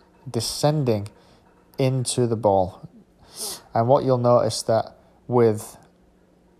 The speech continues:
um, with good ball strikers, they take divots, they take small divots and big divots,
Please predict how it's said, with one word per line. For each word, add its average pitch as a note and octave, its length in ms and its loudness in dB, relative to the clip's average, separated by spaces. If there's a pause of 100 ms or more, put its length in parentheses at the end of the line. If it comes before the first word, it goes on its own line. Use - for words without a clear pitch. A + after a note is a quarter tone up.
um, A2 520 -4
with A#2 300 -4
good E3+ 220 0
ball A#2 200 4
strikers, A2 720 -4 (220)
they A#2+ 160 -2
take A#2+ 400 -2
divots, - 500 0 (200)
they A#2 100 -6
take - 280 -2
small B2 480 0
divots B2+ 480 -2 (340)
and A#2 240 -4
big A#2+ 200 0
divots, C3 400 -2